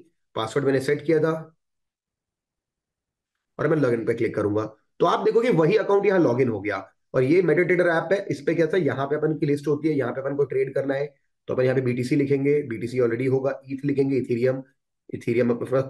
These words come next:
क्रिप्टो के अंदर जाएंगे, ये सारी Ethereum, इ-, इतनी सारी अपने को आ गई क्रिप्टो करेंसीज। अपन को, अपन को क्या ट्रेड करना है, मान लो अपन को यहाँ पे ट्रेड करना है, अ,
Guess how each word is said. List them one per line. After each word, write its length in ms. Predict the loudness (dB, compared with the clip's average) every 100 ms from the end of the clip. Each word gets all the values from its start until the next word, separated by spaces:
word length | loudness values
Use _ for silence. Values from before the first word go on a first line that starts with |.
| -4
क्रिप्टो 280 | -2 0 2
के 80 | 2
अंदर 240 | 2 2
जाएंगे, 320 | 2 2 4 2
ये 240 | 0 -2
सारी 240 | 0 0
Ethereum, 340 | -2 -2 -4 -4
इ-, 180 | -4 -4
इतनी 180 | -4
सारी 240 | -4 -2 -2 -4 _ _ -12
अपने 200 | -4 -2
को 160 | 0 0
आ 140 | 0 -2
गई 100 | -2
क्रिप्टो 320 | -2 -2 -2
करेंसीज। 580 | -2 -2 -4 -4 -6 -6 -14 _ _
अपन 200 | -2 -2
को, 260 | -2 -4 -4
अपन 180 | 0 0
को 60 |
क्या 160 | 0 0
ट्रेड 280 | 2 0 2
करना 220 | 2 2
है, 180 | 2 0 -4 _ _ -4
मान 280 | -2 0 0
लो 100 | 0
अपन 160 | 0
को 100 | 0
यहाँ 140 | 0 -2
पे 100 | -4
ट्रेड 240 | -4 -4
करना 240 | -4 -2
है, 160 | 0 0 -2 -8 _ _ _
अ, 100 | -6